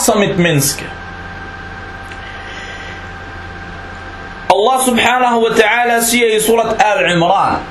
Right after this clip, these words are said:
angående tawakkul, Vi er nødt til at præcisere med nogle ayat.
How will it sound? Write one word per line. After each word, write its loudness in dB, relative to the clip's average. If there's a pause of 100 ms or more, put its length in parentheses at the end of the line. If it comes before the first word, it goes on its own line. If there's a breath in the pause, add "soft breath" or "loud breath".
(360)
angående 2
tawakkul, 2 (1300)
Vi 4
er 2
nødt 2
til 4
at 2
præcisere 2
med 2
nogle 4
ayat. 2